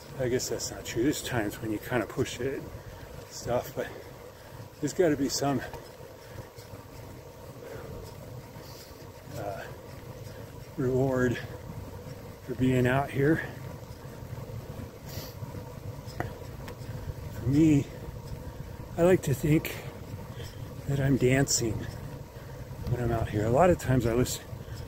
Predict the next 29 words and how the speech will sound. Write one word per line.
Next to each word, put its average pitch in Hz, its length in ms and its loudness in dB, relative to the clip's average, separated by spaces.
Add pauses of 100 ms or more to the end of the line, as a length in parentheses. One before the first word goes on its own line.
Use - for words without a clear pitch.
(120)
most 147 280 10
of 120 100 4
the - 60 -8
time, 95 260 -4 (680)
I'm 120 160 2
listening 107 400 0
to 101 60 -2
music 110 480 2
when 110 100 0
I'm 107 140 0
riding. 110 400 2 (2250)
And, 113 300 0
uh, 110 200 2 (2250)
and 143 100 -2
I'm 156 60 4
basically 170 500 8
dancing. 131 580 2 (1160)
I - 120 -12
very 151 200 10
frequently 147 560 2
get 135 320 4
my 135 120 -4
rhythm 131 380 6
to - 140 -4
the 117 140 2
beat 123 200 4
of 120 80 6
the 117 80 4
music, 117 420 4